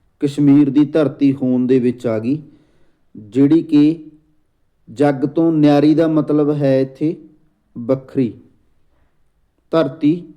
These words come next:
ਦੀ ਇੱਕ ਵੱਖਰੀ ਟੁਕੜੀ ਹੈ। ਕਵੀ ਕਹਿੰਦਾ, "ਉਸ ਥਾਂ ਕਸ਼ਮੀਰ ਬਣ ਗਿਆ, ਜਿਹੜੀ ਕਿ ਧਰਤੀ 'ਤੇ ਇੱਕ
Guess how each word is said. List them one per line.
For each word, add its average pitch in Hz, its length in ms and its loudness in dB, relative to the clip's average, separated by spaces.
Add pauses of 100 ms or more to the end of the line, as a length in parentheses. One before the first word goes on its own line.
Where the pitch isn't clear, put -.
(400)
ਦੀ 143 260 2
ਇੱਕ 160 220 -4
ਵੱਖਰੀ 135 480 -2
ਟੁਕੜੀ 113 420 -6
ਹੈ। - 220 -16 (1000)
ਕਵੀ 127 240 0
ਕਹਿੰਦਾ, 147 280 0
"ਉਸ 170 220 0
ਥਾਂ 156 260 -2
ਕਸ਼ਮੀਰ 139 500 0
ਬਣ 120 200 -2
ਗਿਆ, 123 280 -4 (520)
ਜਿਹੜੀ 139 280 2
ਕਿ 175 120 0
ਧਰਤੀ 147 440 -2
'ਤੇ 139 200 0
ਇੱਕ 175 280 -4